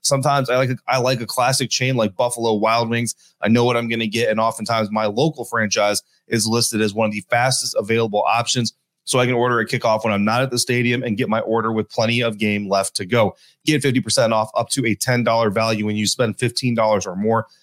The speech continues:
on your first order when you download the DoorDash app and enter the code locked twenty-three. That's fifty percent off up to a ten dollar value when you spend fifteen dollars or more on your first order when you download the DoorDash app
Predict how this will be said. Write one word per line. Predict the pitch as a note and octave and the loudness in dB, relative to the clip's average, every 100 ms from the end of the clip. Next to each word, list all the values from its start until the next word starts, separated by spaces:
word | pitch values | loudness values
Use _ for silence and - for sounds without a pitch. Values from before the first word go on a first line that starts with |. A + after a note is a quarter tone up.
| - | -4
on | B2+ D3 | 0 2
your | C#3+ C3 | 2 2
first | B2+ A2+ - | 0 -2 -2
order | G#2+ G#2+ G2 _ - | 0 0 -4 _ -4
when | A#2 A2+ | 2 4
you | A#2 | 4
download | A2 G#2+ G#2+ G#2+ G#2+ | 2 2 2 -2 -2
the | |
DoorDash | G2 G#2+ G2+ G2 F#2+ - | 0 2 2 2 0 -2
app | C#3+ D3 | -2 0
and | C#3 C3+ | 0 0
enter | C3+ C#3+ | 2 2
the | C#3 | 0
code | C3+ A2+ A2+ - _ - - | 0 0 0 -4 _ -20 -6
locked | A#2+ A#2 A2 - - | 0 0 0 -8 -4
twenty-three. | A2+ A2 A#2 A2 - C3 A#2 | -2 0 0 -2 -2 0 2
That's | G#2 - | 2 2
fifty | C#3 B2+ | 0 -2
percent | A#2 C3 B2 | 0 2 2
off | B2 A#2+ | 0 -2
up | B2 | -4
to | C3+ | 0
a | A#2+ | 0
ten | A#2+ B2+ | 0 0
dollar | A#2+ A#2 G#2+ | 2 2 2
value | A2 A2+ G#2+ - _ - | 2 0 -2 -6 _ 0
when | A2+ | 4
you | A#2+ | 4
spend | - C3 A#2+ A2 | 4 2 0 0
fifteen | B2 - B2+ A2+ | -4 0 0 2
dollars | A2 A2+ G#2+ | 2 2 0
or | |
more | A2 A2 | 0 0
on | A2 | 0
your | G#2 | -2
first | - A#2+ A#2 | -2 -2 0
order | A#2 A2+ A2 | 0 2 2
when | G#2+ | 2
you | G#2+ | 0
download | G2 G#2+ A2 A2 | 2 2 2 -2
the | A2+ | 0
DoorDash | A2+ A2 G#2+ G2+ | 2 2 2 2
app | G#2+ G#2 | 0 0